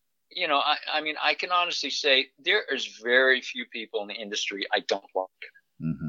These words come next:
Speaker 1: It's a very, very, very short list. It's almost as short as that, uh, list of great trumpet players that are nice guys.
Speaker 2: <laughs> Now, wait a second. <laughs>
Speaker 1: That's, that's a, that's a short list.
Speaker 2: Yeah.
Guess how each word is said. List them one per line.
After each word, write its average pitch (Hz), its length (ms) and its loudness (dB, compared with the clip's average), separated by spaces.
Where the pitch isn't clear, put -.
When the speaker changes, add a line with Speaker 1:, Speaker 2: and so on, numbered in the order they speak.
Speaker 1:
It's - 200 -2
a - 60 -10
very, 123 180 8
very, 143 260 8
very 131 200 2
short 120 380 0
list. - 420 -2
It's - 180 -4
almost 165 380 2
as 135 100 -2
short 143 300 0
as 135 120 -2
that, 120 200 6
uh, 101 140 -6
list 123 480 -2
of 104 180 -2
great 151 300 2
trumpet 143 420 -2
players 135 440 2
that 110 120 -2
are 95 80 -10
nice 110 320 -4
guys. - 520 -6
Speaker 2:
<laughs> 165 80 4
Now, 190 160 8
wait 190 160 12
a 139 80 12
second. 107 340 0
<laughs> - 360 -4
Speaker 1:
That's, 151 240 6
that's 165 260 6
a, 156 40 -2
that's 151 240 6
a - 80 -8
short 147 340 -4
list. 120 340 -6
Speaker 2:
Yeah. 90 220 2